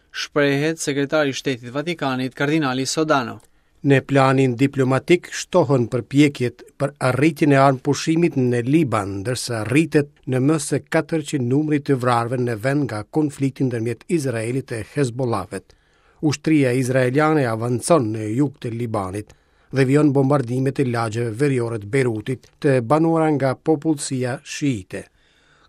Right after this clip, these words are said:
Speaker 1: Ka ardhur qasti për një lindje të mesme të re. Kështu tha sekretarja e Shtetit Amerikan, Condoleezza Rice, duke takuar në Jeruzalem kryeministrin izraelian Olmert,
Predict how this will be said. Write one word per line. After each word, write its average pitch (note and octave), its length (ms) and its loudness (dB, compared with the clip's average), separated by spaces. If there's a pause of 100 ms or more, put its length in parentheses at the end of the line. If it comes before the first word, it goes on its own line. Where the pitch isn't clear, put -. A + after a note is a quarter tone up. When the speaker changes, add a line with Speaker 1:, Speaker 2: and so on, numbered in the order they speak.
(120)
Speaker 1:
Ka D#3+ 240 2
ardhur F3+ 400 -4
qasti E3 560 -2
për D3 160 -4
një C3+ 160 0
lindje E3 400 -6
të C#3+ 80 -6
mesme D3+ 400 -2
të F#3 160 -4
re. D#3+ 140 -2 (500)
Kështu F#3+ 240 -2
tha D3 160 -2
sekretarja C#3 560 -2
e C3+ 60 -4
Shtetit C3+ 340 -6
Amerikan, C#3+ 560 -6
Condoleezza C3+ 640 -4
Rice, D3+ 320 -2
duke C#3+ 240 -6
takuar D#3+ 400 -2
në C#3+ 140 -4
Jeruzalem D#3 640 -4 (100)
kryeministrin D3 720 -6
izraelian D3 640 -4
Olmert, C3+ 420 -4